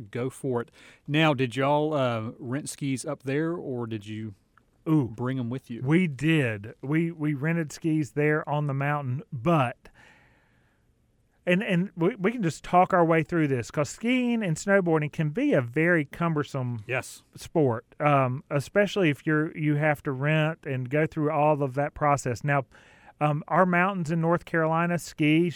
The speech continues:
Speaker 2: Beach, Appalachian, they are really good at processing these things. But if you can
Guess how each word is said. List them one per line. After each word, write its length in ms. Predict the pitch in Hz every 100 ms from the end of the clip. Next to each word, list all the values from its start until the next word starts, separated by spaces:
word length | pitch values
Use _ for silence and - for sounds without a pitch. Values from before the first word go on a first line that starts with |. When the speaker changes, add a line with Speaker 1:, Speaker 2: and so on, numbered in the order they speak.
| - 139
Speaker 2:
Beach, 460 | 147 160 185 - -
Appalachian, 640 | 147 165 160 160 170 143
they 180 | 165 277
are 120 | 180
really 320 | 120 143 156
good 320 | 139 143 151 135
at 180 | -
processing 680 | - 160 160 - 139 - 135
these 200 | 131 123
things. 380 | - 131 120 107
But 340 | 135 190 160
if 180 | 151 135
you 180 | 190 247
can 440 | - 190 170 147